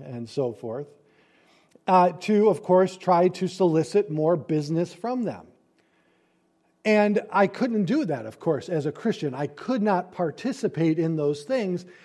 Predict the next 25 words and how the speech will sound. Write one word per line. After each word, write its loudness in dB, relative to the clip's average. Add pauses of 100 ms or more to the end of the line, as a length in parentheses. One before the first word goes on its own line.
(340)
And 2 (180)
I 4
prayed 2
about 2
it, 0
and 0
fully -4
knowing 0
that 2
I 2
could -2
have -4 (760)
lost 0
my -2
job 0 (400)
over 2
that, -8 (1800)
I 4
went 0
to -2
him 0
and -2
I -2
said, -2
"L-, -8